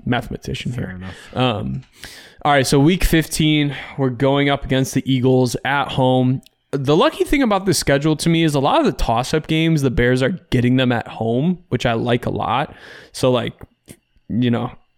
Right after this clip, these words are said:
Speaker 1: uh, again, like, the,
Speaker 2: There's been, like,
Speaker 1: the
Speaker 2: four already. <laughs>
Speaker 1: Yeah, there's been, like, four. So, like, the Eagles here,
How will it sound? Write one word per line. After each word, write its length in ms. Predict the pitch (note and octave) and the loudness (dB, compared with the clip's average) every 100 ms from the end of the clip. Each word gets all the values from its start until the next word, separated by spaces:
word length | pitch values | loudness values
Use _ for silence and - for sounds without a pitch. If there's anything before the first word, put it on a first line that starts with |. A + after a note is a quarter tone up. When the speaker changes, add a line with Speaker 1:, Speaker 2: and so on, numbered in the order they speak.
| _ - | _ -6
Speaker 1:
uh, 280 | A#2 E2 D#2 | -4 -2 -2
again, 240 | A#2 A#2 | -2 -2
like, 220 | A#2 A#2 | -2 -4
the, 80 | - | -2
Speaker 2:
There's 140 | A#2+ G#2+ | 0 0
been, 60 | G2 | 0
like, 80 | |
Speaker 1:
the 280 | A#2 A2+ G#2+ G2 | 0 0 -2 -4
Speaker 2:
four 240 | F#2+ D2+ | -6 -8
already. 440 | D2 D2 D2 C#2+ - - D#3+ | -10 -12 -14 -16 -14 -6 -4
<laughs> 220 | - - | -2 0
Speaker 1:
Yeah, 300 | C#3+ A#2 - | 0 0 -2
there's 200 | C#3+ C#3 | 0 2
been, 100 | D3 D3 | 4 2
like, 160 | B2+ | 0
four. 380 | - B2+ B2+ A2+ - - | 0 2 2 0 -6 -2
So, 160 | D#3+ | 2
like, 160 | D3+ C#3 | 4 2
the 180 | C#3 D#3 | 0 2
Eagles 400 | E3 D#3+ D3+ C3+ | 4 4 2 2
here, 380 | D3+ C#3+ C3 | 2 2 0